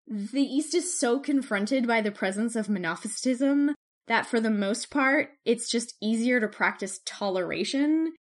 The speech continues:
and embrace Monophysitism as an ally against the other extreme, which is Nestorianism. In the West, though, this is totally unacceptable, and both Nestorianism and Monophysitism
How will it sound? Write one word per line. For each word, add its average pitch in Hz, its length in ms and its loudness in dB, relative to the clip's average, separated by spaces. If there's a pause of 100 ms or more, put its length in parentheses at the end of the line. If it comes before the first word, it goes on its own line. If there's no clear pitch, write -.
(400)
and 208 380 2
embrace 202 540 0
Monophysitism 208 920 -2
as 190 160 -4
an 185 220 -6
ally 214 760 2
against 185 760 -2
the 185 300 -6
other 208 280 0
extreme, 294 760 2
which 202 220 -6
is - 200 -10 (240)
Nestorianism. 214 800 -2 (920)
In 247 160 2
the 202 100 2
West, 247 540 0
though, 196 260 2
this 254 200 0
is 262 120 0
totally 254 440 2
unacceptable, 208 720 0
and 214 220 0
both 202 240 2
Nestorianism 208 840 0 (100)
and 196 300 0
Monophysitism 185 840 -6